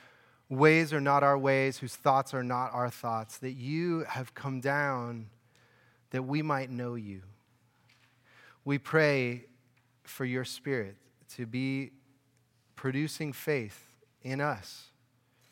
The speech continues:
Those of us who already have faith, you would strengthen it. Those of us who are doubting,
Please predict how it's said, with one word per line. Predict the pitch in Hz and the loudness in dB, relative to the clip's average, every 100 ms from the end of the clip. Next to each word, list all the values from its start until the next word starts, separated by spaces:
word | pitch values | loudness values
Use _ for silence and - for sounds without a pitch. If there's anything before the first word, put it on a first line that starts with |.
| _ _ _ _ _ - | _ _ _ _ _ 6
Those | 151 156 | 6 6
of | 160 | 2
us | 156 | 2
who | - | 4
already | 160 151 156 | 6 6 4
have | 120 117 | -2 -4
faith, | - 113 98 - | -4 -6 -6 -8
you | |
would | 117 113 | -10 -10
strengthen | - - 127 117 113 | -12 -10 -10 -10 -14
it. | 101 104 _ _ _ _ _ _ _ _ _ _ _ _ _ - | -16 -18 _ _ _ _ _ _ _ _ _ _ _ _ _ 4
Those | 151 156 | 4 4
of | 160 | 2
us | 151 139 - | 2 2 -4
who | 151 | -2
are | 143 | -2
doubting, | 127 131 135 113 101 101 | 0 0 0 -4 -10 -14